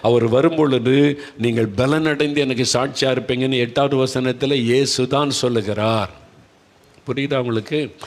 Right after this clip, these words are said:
அப்ப ரட்சிக்கப்படும் போது பரிசுத்தாவினால் முத்திரை போடப்பட்டிருக்கிறோம்.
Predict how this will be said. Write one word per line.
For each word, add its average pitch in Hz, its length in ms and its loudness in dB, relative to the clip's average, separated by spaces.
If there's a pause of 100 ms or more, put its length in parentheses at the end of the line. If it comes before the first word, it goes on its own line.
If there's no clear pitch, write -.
(120)
அப்ப 117 220 0
ரட்சிக்கப்படும் 151 840 0
போது 120 280 4
பரிசுத்தாவினால் 143 880 0
முத்திரை 131 500 -2
போடப்பட்டிருக்கிறோம். 123 1120 0